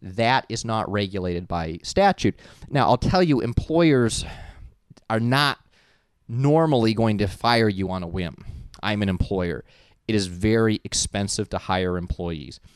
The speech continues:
It's very difficult to keep and retain good, qualified employees. It is very unlikely that an employer that's going to stay in business is going to fire their employees on a whim.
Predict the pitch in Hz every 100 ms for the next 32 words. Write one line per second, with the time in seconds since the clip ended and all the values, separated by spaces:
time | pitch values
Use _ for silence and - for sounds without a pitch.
0 | _ _ 98 98 107 110 90 90 120 -
1 | - 107 101 - - 117 107 98 - _
2 | _ - 151 139 - 113 101 95 - 160
3 | 117 101 95 92 - - 92 110 107 95
4 | - - 101 95 87 92 85 80 87 -
5 | 92 87 82 69 76 - _ _ _ _
6 | _ _ _ _ - 107 95 _ - 113
7 | 127 160 156 135 117 107 - 104 95 92
8 | 87 - 131 123 117 98 - 104 87 -
9 | 127 127 110 95 98 - 92 - 98 101
10 | 95 87 - 110 110 110 104 98 95 92
11 | 101 90 87 85 82 - - - 98 87
12 | 76 80 -